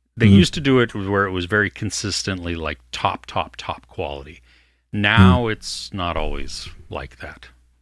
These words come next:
Speaker 2: Uh, just jumping to Mister Flickster's comment at the bottom, he says he likes Paramount Plus. And I agree. I think, uh, like, if I were to, like, do, like, a top three,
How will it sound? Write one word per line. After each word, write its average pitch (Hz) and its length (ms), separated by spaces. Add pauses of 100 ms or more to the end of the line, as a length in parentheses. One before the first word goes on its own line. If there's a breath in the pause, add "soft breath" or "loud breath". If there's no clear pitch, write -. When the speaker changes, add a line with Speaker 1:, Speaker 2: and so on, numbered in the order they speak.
(640)
Speaker 2:
Uh, 104 220
just 110 220
jumping 117 280
to 107 120
Mister 104 260
Flickster's - 880
comment 98 360
at 90 80
the 95 80
bottom, 90 540
he 107 160
says 95 260
he 107 160
likes 95 380 (100)
Paramount 95 480
Plus. 117 360 (760 loud breath)
And 113 380 (180)
I 131 100
agree. 123 380
I 113 100
think, 135 420
uh, 98 480
like, 98 200
if 117 120
I 107 120
were 107 80
to, 104 200 (160)
like, 95 160
do, 107 160
like, 92 160
a 98 40
top - 240
three, 101 380